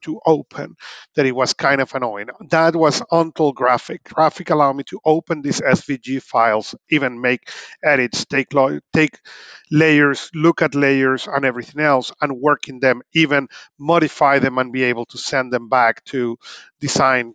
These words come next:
or to the design team if I need to. So they are really, really versatile, and, and it is really, really versatile and allows me to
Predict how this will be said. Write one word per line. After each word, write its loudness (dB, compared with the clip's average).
or -10
to -16
the -14
design 0
team -10
if -10
I -2
need -8
to. -8
So -10
they 2
are 2
really, 4
really -2
versatile, 0
and, 0
and 0
it 2
is 0
really, 4
really 0
versatile -4
and 0
allows 2
me -2
to 0